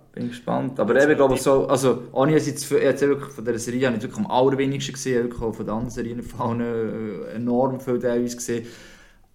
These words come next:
Speaker 1: Aber trotz allem, ich, ja klar, Vorteil ist ganz klar bei Rappi jetzt. Aber, ähm, äh, ich glaube es trotzdem nicht, dass das jetzt einfach so schon abgeschlossen ist. Das glaube ich nicht. Das ist ein bisschen zu einfach.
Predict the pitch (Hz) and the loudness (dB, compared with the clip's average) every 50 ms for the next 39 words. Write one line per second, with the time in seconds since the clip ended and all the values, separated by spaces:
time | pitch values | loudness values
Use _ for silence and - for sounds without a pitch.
0 | _ _ - - 107 113 113 135 127 131 131 123 - - 156 170 165 165 - 156 | _ _ -16 -10 -8 -2 0 0 0 0 -2 -6 0 2 4 4 4 4 4 4
1 | 156 165 165 160 139 131 123 98 90 87 85 82 85 104 87 - - - - - | 6 6 6 4 2 0 -4 -6 -6 -8 -10 -10 -12 -14 -16 -16 -18 -18 -18 -16
2 | - - - - - - - - - _ - - - - - - - _ _ - | -18 -18 -20 -20 -20 -20 -20 -20 -20 _ -20 -20 -20 -20 -20 -20 -20 _ _ -20
3 | _ _ - _ _ _ _ _ _ - - 127 127 - 127 123 110 101 98 - | _ _ -20 _ _ _ _ _ _ -6 -6 -4 0 4 4 4 4 4 2 2
4 | 127 131 131 131 127 120 117 117 - 120 120 123 120 - - 113 113 110 - 110 | 2 2 2 4 4 2 2 2 0 -2 -2 -2 -2 -4 -4 -2 -2 -2 0 -2
5 | 101 107 113 110 - 107 95 90 82 - - - - - - - - _ _ - | -2 -2 -2 -2 -2 -4 -4 -4 -4 -8 -12 -16 -20 -20 -20 -20 -20 _ _ -8
6 | 98 101 90 107 104 101 101 101 98 98 101 98 101 101 101 98 87 - - _ | -6 -6 -2 0 0 2 2 2 2 0 0 0 2 2 0 0 -2 -8 -14 _
7 | _ - _ _ - _ _ - - - - 65 65 60 58 65 90 95 110 107 | _ -20 _ _ -20 _ _ -20 -20 -16 -12 -10 -8 -8 -6 -8 -6 -4 -4 -4
8 | 101 107 - - 107 110 110 - - 113 104 107 104 - 107 104 - - - 110 | -4 -4 -6 -6 -6 -6 -4 -4 -4 -2 -2 -2 -2 -2 -4 -6 -6 -8 -8 -8
9 | 101 - - 107 - - - - - 107 107 104 - - - - - 107 107 - | -10 -10 -10 -10 -14 -16 -14 -8 -4 -4 -4 -4 -6 -10 -12 -8 -8 -8 -6 -4
10 | - 92 101 101 - - - 107 101 98 - - - 95 92 90 - - 90 - | -4 -4 -4 -4 -6 -8 -6 -4 -4 -4 -6 -8 -10 -12 -12 -12 -16 -16 -18 -16
11 | - 92 90 90 90 - - - - - _ _ _ - - - - - _ - | -14 -14 -16 -14 -16 -18 -18 -18 -20 -20 _ _ _ -20 -20 -20 -20 -20 _ -10
12 | 107 104 - - 80 92 92 - - - - - - | -10 -8 -8 -6 -6 -6 -6 -8 -10 -14 -18 -18 -20